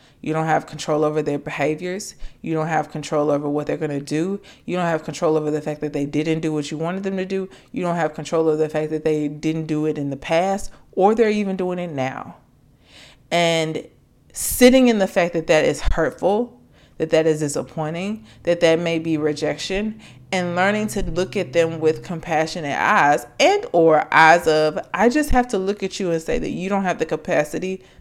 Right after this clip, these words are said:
to love me the way that I need to be loved." And I'm gonna say this, I'm saying this from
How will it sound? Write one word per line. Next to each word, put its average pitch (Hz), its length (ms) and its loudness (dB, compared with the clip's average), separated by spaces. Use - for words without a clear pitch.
to 208 120 -2
love 175 280 4
me 175 180 -2
the 165 120 0
way 156 140 2
that 147 120 0
I 147 80 0
need 147 220 -8
to - 60 -10
be 143 140 -10
loved." - 480 -6
And 220 120 6
I'm 214 120 6
gonna 202 220 2
say - 220 0
this, 147 340 -2
I'm 233 240 6
saying 214 360 2
this 190 180 -4
from 170 340 0